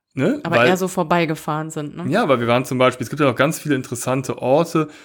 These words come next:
Speaker 1: zum Beispiel Bad Waldsee, gehört auch zu Oberschwaben.
Speaker 2: Ja.
Speaker 1: Da waren wir vor einiger
Speaker 2: Ja, das
Speaker 1: Zeit.
Speaker 2: hat uns auch total gut gefallen.
Speaker 1: Hm, weil
Speaker 2: Mhm.
Speaker 1: dort, äh, unser Wohnmobil, das wir uns für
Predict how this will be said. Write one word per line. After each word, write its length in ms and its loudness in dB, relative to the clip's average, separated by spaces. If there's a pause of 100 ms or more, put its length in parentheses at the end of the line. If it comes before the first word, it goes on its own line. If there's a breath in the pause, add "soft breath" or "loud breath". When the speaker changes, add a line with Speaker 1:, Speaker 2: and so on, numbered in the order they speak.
(140 loud breath)
Speaker 1:
zum 160 -2
Beispiel 300 0
Bad 240 0
Waldsee, 640 2 (120)
gehört 200 -6
auch 120 0
zu 180 -4
Oberschwaben. 680 -4
Speaker 2:
Ja. 240 -4 (180)
Speaker 1:
Da 140 -2
waren 160 2
wir 80 -2
vor 200 -4
einiger 360 0
Speaker 2:
Ja, 280 -2 (140)
das 80 -4
Speaker 1:
Zeit. 200 4
Speaker 2:
hat 60 2
uns 120 -2
auch 100 0
total 360 -4
gut 160 -8
gefallen. 420 -6
Speaker 1:
Hm, 280 -2
weil 180 2
Speaker 2:
Mhm. 40 -4
Speaker 1:
dort, 280 2
äh, 280 0
unser 580 0
Wohnmobil, 920 2
das 220 -8
wir 100 0
uns 140 -6
für 420 -2